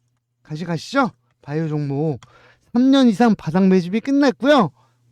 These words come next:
오백 퍼센트 이상 폭등이 임박한 종목이에요. 이 귀한 선물 놓치지 마세요. 우리 천 퍼센트도 바라지 않습니다. 우리 오백 퍼센트만 먹고 빠지시죠.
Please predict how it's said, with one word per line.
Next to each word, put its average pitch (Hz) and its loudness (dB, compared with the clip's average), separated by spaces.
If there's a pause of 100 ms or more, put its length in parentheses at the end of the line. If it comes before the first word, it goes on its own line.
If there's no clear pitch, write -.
(220)
오백 175 -6
퍼센트 214 -6 (2000)
이상 185 0
폭등이 277 0
임박한 196 2
종목이에요. 160 0 (360)
이 202 -2
귀한 233 4
선물 220 0
놓치지 175 -4
마세요. 165 -2 (680)
우리 190 -6
천 247 -10
퍼센트도 208 -10
바라지 165 -8
않습니다. 220 -8 (260)
우리 165 -8
오백 139 -10
퍼센트만 226 -4 (400)
먹고 170 -10 (320)
빠지시죠. 196 -8